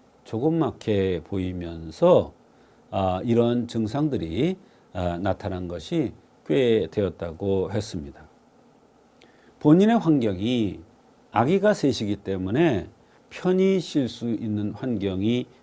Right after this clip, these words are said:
아니라 몸을 추스리기가 상당히 어려운 것도 하나의 원인이라고 본인은 생각하고 있었습니다. 코가 뒤로 넘어가고 특히 오후가 되면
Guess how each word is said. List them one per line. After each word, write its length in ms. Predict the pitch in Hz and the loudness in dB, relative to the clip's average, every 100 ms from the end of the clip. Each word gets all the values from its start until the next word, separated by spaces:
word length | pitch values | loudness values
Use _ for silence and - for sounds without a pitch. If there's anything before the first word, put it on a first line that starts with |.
| _ | _
아니라 760 | - 107 117 131 95 80 123 202 - _ _ _ | -2 0 2 2 0 0 -4 -6 -8 _ _ _
몸을 540 | 104 113 117 147 147 147 | -2 2 2 2 0 -4
추스리기가 840 | - - 175 156 110 98 101 98 | -14 -8 -8 -8 -6 -4 -2 -4
상당히 580 | - 110 90 90 104 98 - | -6 -4 -4 -2 -2 -2 0
어려운 440 | 107 147 196 165 | 4 6 6 6
것도 540 | 87 - 87 104 135 - - - - | 0 -6 -6 -2 -2 -4 -20 -20 -8
하나의 640 | 123 110 95 101 110 110 - | -2 0 2 0 -2 -4 -8
원인이라고 1200 | 107 107 143 170 180 113 80 76 80 123 127 - _ _ | -2 0 0 0 0 -2 -4 -12 -4 -2 -2 -8 _ _
본인은 440 | - 101 90 101 101 | -4 -4 -2 -4 -4
생각하고 520 | - 123 104 104 110 | -2 -2 0 0 0
있었습니다. 580 | 120 - - - - - - _ _ _ - _ _ | -2 -6 -8 -16 -16 -20 -20 _ _ _ -20 _ _
코가 560 | - 135 120 117 117 104 | 2 6 8 8 6 4
뒤로 480 | - 117 110 107 107 | 0 4 6 6 4
넘어가고 760 | 107 98 95 95 85 113 190 214 _ _ _ - | -2 -2 0 -2 2 4 2 0 _ _ _ -20
특히 680 | - - 233 214 101 78 80 _ _ _ _ - | -16 -4 2 4 2 -2 -14 _ _ _ _ 0
오후가 480 | 151 208 123 92 | 2 2 0 -2
되면 560 | 82 82 87 107 107 | -4 -8 -6 -2 -2